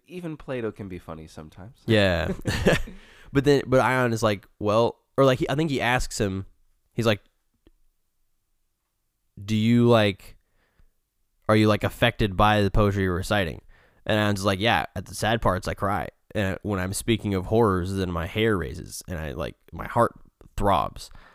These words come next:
Speaker 2: And, and then he also points out, he's like, "Would you say that somebody's in their right mind if they have, like, very nice clothes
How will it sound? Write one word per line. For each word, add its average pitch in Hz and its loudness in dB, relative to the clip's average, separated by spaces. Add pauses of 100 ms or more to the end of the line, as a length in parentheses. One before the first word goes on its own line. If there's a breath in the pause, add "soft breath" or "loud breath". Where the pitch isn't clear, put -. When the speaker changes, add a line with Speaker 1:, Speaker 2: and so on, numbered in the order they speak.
(440 soft breath)
Speaker 2:
And, 90 0 (760)
and 120 4
then 113 2
he 104 0 (100)
also 113 4
points 113 0
out, 104 2
he's 110 -4
like, 107 -2
"Would 101 -8
you 113 -4
say 117 0
that 110 -2
somebody's 107 -2
in 107 -2
their 95 -4
right 95 0
mind 107 -2
if - -8
they 98 -4
have, 98 -2
like, 90 -2
very 104 0
nice 101 -2
clothes 98 0